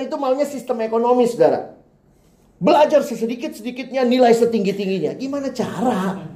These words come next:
Eh, masuk juga ke dalam iman, ke dalam kekristenannya. "Gimana ya, Pak? Jarang buka Alkitab tapi ngerti banget Alkitab." Ya gimana cara?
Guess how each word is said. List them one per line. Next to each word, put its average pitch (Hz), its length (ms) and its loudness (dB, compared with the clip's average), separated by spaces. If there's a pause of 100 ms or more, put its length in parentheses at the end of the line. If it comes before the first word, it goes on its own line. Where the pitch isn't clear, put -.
(1200)
Eh, 320 320 4
masuk 294 480 0
juga 339 320 4
ke 240 80 6
dalam 226 240 4
iman, 165 480 0
ke - 80 0
dalam 220 320 4
kekristenannya. 226 960 2 (1400)
"Gimana 185 480 2
ya, 190 160 2
Pak? 175 640 -2 (1200)
Jarang 170 400 2
buka 156 160 -2
Alkitab 151 400 -2
tapi 160 240 -4
ngerti 156 320 0
banget 147 320 0
Alkitab." 123 560 -2
Ya 220 80 -2
gimana 262 480 -4
cara? 285 640 -2